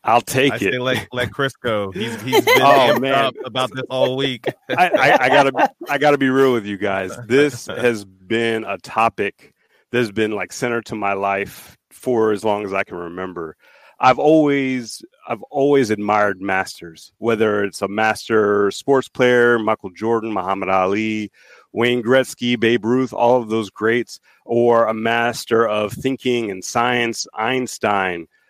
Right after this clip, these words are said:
Speaker 1: looking at folks like Leonardo da Vinci, stuff like that. And I've always been envious of these, these masters. And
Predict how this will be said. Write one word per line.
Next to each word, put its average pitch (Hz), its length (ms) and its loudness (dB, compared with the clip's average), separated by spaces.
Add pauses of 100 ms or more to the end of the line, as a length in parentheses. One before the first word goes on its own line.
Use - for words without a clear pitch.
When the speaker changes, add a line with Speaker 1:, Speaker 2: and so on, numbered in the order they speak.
(120)
Speaker 1:
looking 110 340 -4
at 104 160 0
folks 110 440 0
like 101 440 0
Leonardo 110 580 2
da 92 60 -6
Vinci, 101 400 -4
stuff - 320 -4
like 95 160 -2
that. 98 260 0 (460)
And 117 320 2
I've 117 100 0
always 160 420 6
been 117 180 2
envious 107 760 -4 (100)
of 95 160 -6
these, 98 400 -10
these 95 220 -10
masters. 95 680 -4 (500)
And 123 560 0